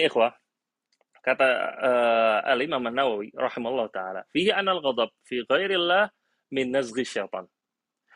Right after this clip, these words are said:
Hadis ini menjelaskan rasa marah yang bukan didasari karena syariat Allah atau disebabkan karena,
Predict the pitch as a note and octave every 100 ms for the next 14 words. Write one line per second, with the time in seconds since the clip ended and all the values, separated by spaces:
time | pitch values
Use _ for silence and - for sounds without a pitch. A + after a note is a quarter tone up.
0 | - - B2 D#3 A#3 A#3+ F3 B2 A2+ F#2
1 | - F#2 G2+ A2 _ _ D#3 E3 - C#3
2 | C#3+ D#3 F3 E3+ - - - C#3 B2+ B2+
3 | E3 - C#3 A#2 A2+ - C3+ B2+ C3+ E3
4 | D#3 C#3 C#3+ D#3 E3 - C3+ G#2 G2+ G#2+
5 | A2+ B2 A#2+ - A2+ C3+ - A#2 A2+ A2+
6 | A2 G2+